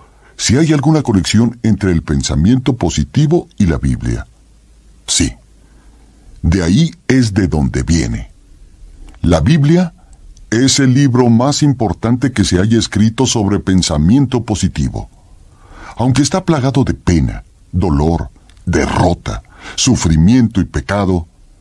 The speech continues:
está también lleno de maneras de superarlas.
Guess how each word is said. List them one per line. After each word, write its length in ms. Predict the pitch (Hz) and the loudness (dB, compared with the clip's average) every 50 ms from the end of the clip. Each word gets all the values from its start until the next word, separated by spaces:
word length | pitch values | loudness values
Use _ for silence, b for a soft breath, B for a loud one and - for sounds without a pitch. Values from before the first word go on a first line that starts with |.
| _ _ - - - - - | _ _ -20 -20 -20 -8 -4
está 400 | - 71 - - - 120 120 117 | -4 -4 -4 -4 -2 -4 -4 -2
también 520 | 117 104 95 87 85 - 87 101 98 90 | -2 -2 0 0 0 2 2 2 2 2
lleno 280 | 76 95 98 98 101 101 | 2 2 2 2 0 0
de 140 | 82 90 80 | 0 0 0
maneras 640 | 80 78 73 73 76 87 104 107 98 82 80 67 - | 2 0 0 0 2 2 2 2 0 -2 -4 -4 -4
de 120 | 78 73 | -4 -4
superarlas. 920 | 65 - - - - 64 58 64 62 - - 53 52 55 - - - - | -2 -2 -4 -4 -4 -4 -4 -4 -4 -6 -8 -8 -8 -8 -10 -10 -14 -16